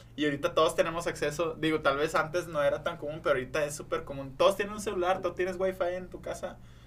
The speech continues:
O sea, puedes buscarlo en YouTube, busca, este, tutorial, baile, lo que quieras bailar. Tal vez quieres bailar hip hop, quieres bailar reggaetón, quieres bailar, eh, house, eh, locking, popping, lo que tú quieras. Am, y desarróllalo, o sea, desarróllalo. Realmente,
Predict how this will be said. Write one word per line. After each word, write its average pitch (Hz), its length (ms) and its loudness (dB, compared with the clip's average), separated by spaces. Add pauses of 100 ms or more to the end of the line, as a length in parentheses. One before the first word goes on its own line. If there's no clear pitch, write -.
O - 60 -18
sea, 147 160 2
puedes 147 220 8
buscarlo 175 420 4
en 175 60 2
YouTube, 226 360 0
busca, 185 760 2
este, 120 1400 -2
tutorial, 147 540 6
baile, 170 280 2
lo 160 140 4
que 139 100 -10
quieras 147 280 4
bailar. 147 300 4
Tal 139 140 2
vez 143 140 -4
quieres 135 240 0
bailar 127 380 -2 (300)
hip 131 200 -8
hop, 147 180 2
quieres 135 180 -2
bailar 127 260 -2
reggaetón, 139 460 2
quieres 127 240 -4
bailar, 120 420 -4
eh, 117 320 -2
house, 131 580 0
eh, - 120 -8
locking, 127 420 -2
popping, 127 300 -4
lo 123 100 -8
que - 100 -16
tú 139 100 -8
quieras. 190 340 2 (480)
Am, 131 880 2 (120)
y 151 80 2
desarróllalo, 165 800 4 (180)
o - 80 -8
sea, 143 140 4
desarróllalo. 143 640 4
Realmente, 139 880 2